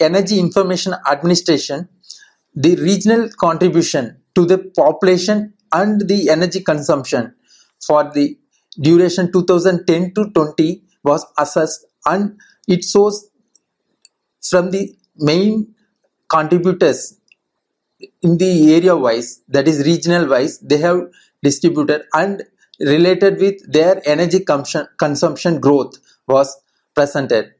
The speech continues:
So this start with the O E C D countries, which, which is the maximum contributor of, uh, population, where, uh,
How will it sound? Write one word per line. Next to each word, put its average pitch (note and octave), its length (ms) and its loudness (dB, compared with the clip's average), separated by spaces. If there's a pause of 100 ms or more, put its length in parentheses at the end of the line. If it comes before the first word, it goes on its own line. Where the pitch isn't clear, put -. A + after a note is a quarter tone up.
(140)
So D#3+ 460 -2 (220)
this G3+ 400 -2 (240)
start E3+ 400 -2
with G3 200 -4 (760)
the D#3+ 360 2
O E3+ 160 4
E F#3 180 -2
C F#3 200 0
D E3 140 0
countries, C3+ 580 -4 (680)
which, D3+ 220 -2 (560)
which E3+ 160 0
is F#3 140 0
the F#3 120 4
maximum G#3 840 -2 (420)
contributor D#3 560 0
of, E3 120 2 (720)
uh, C3+ 100 -2
population, D3+ 760 -2 (140)
where, D3 260 2
uh, C3+ 380 2